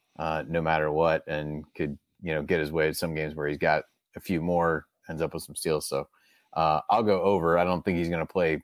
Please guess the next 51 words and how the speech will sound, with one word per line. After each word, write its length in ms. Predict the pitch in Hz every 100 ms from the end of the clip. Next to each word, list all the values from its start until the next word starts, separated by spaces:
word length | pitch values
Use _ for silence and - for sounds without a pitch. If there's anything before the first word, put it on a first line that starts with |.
| -
you 80 | 85
know, 60 |
thirty-six, 460 | 78 92 80 90 -
thirty-seven 420 | 87 80 90 80
minutes 260 | 82 80 -
a 60 |
game 260 | 78 85 78
like 120 | 73
he 100 | 78
did 220 | 78 82
the 100 | 78
other 140 | 82 76
night, 240 | 82 80
obviously, 480 | 76 76 78 - 78
but, 280 | 76 78 76 _ _ _ _ -
uh, 220 | 82 78
I 60 | 87
do 120 | 87
think 160 | 80 78
he's 120 | 82
somebody 260 | - 78 76
who 80 | 76
can 160 | 78
be 140 | 76 73
pretty 240 | - 76
productive 560 | - 73 73 - 71 - _
even 260 | 80 76 76
in, 280 | 73 71 76 _ 85
you 140 | 80
know, 120 | 73
low 280 | 73 78 78
thirties 480 | 71 85 82 78 73
minutes 340 | 80 78 76
if 120 | - -
they 100 | 73
can 140 | 73
get 120 | 78
him 220 | 73 73 -
to 100 | -
do 80 | 78
that. 260 | 78 85 78 - - -
And 100 | 92
quite 180 | 107 104
honestly, 500 | 113 101 - 95 87
if 80 | 85
he's 160 | 104 -
playing 280 | 107 92
that 180 | 87 90
number 260 | 90 87 82
of 60 |
minutes, 480 | 85 90 82 - -